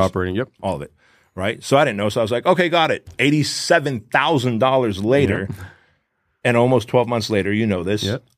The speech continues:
Speaker 2: I'm now a franchise. Yay! So twenty, late twenty twelve, we become a franchise. And so then I turn, turn to all my licensees. I'm like, "Will you guys sign this franchise agreement?" And they do. And immediately we become one of the fastest growing franchises overnight.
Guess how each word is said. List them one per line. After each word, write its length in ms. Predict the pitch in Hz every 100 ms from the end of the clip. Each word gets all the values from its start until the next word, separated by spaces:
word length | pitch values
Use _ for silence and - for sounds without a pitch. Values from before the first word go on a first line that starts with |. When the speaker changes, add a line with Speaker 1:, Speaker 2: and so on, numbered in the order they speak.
| 113
Speaker 2:
I'm 100 | 113
now 240 | 113 110
a 40 | 98
franchise. 580 | 113 98 92 85 87
Yay! 580 | 123 180 185 147 107 90
So 140 | 82 120
twenty, 360 | 101 135 135 127
late 260 | 117 131 107
twenty 260 | - 127
twelve, 540 | 110 - 117 107 101 -
we 140 | 104
become 280 | 98 92 98
a 60 | 87
franchise. 640 | 87 82 78 71 62 - - _ - - _ _ -
And 420 | 107 101 98 80 _ _ _ _ _ _ _ _
so 160 | - 98
then 160 | 110
I 60 | 101
turn, 260 | - 110
turn 240 | - 113 101
to 100 | 104
all 80 | 90
my 140 | 98
licensees. 640 | 92 98 98 92 127 120
I'm 100 | 107
like, 220 | 98 92 - _ _ -
"Will 80 | 208
you 60 |
guys 160 | 339 294
sign 200 | 151 143
this 120 | 135
franchise 400 | 113 120 131 120
agreement?" 400 | 117 127 131 143 _
And 140 | 123 120
they 100 | 120
do. 360 | 110 160 123 127
And 120 | 123
immediately 540 | 123 123 156 175 113 117
we 140 | 110
become 320 | 107 107 127 117
one 100 | 117
of 60 |
the 60 | 107
fastest 480 | - 117 117 120 -
growing 180 | 120 104
franchises 640 | 127 131 135 101 92 107 -
overnight. 500 | 117 104 110 101 -